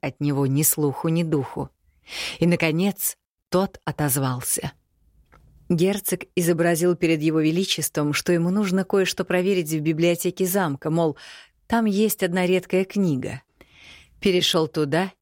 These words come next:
и сразу отправил сигнал Георту. Надо сказать, книга на самом деле существовала. Правда, особенно ничем помочь в расследовании не могла, но императору этого знать не полагалось. Всегда можно сказать, что он проверил манускрипт,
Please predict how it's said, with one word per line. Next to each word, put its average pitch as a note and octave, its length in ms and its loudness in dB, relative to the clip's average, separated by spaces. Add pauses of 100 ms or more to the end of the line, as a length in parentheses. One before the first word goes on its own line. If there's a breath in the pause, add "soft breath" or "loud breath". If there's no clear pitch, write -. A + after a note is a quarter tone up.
(100)
и F3 80 -2
сразу F#3 400 0
отправил F3 480 0
сигнал D3+ 440 0
Георту. C3+ 640 -2 (800 loud breath)
Надо D3 280 0
сказать, D3 540 -2
книга F#3+ 320 0
на F3 120 0
самом D3+ 360 0
деле F3 260 0
существовала. C3+ 880 -4 (400 loud breath)
Правда, D#3+ 460 0
особенно G3 480 -2
ничем F3 400 0
помочь D#3 420 -2
в D3 60 -8
расследовании D3+ 720 0
не D3+ 100 0
могла, D3 440 0 (420 loud breath)
но E3+ 140 2
императору D#3+ 680 -2 (220)
этого G#3+ 280 2
знать D#3 340 0
не F3+ 60 -2
полагалось. C3 760 -2 (640 loud breath)
Всегда E3 400 0
можно D3+ 280 0
сказать, D3+ 460 0
что - 220 -2
он C#3+ 160 0
проверил D3+ 480 2
манускрипт, D3 680 -2